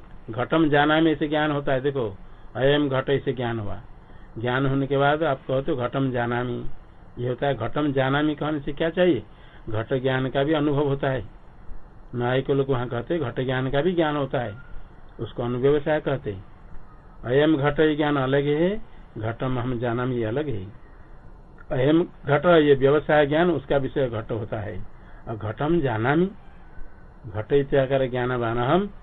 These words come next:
घट ज्ञान का भी ज्ञान है, ये न्याय मत के अनुसार। और वेदांत में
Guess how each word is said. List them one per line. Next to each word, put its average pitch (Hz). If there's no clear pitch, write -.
घट 113
ज्ञान 147
का 151
भी 185
ज्ञान 175
है, 147
ये 123
न्याय 123
मत 123
के 123
अनुसार। 104
और 107
वेदांत 143
में 185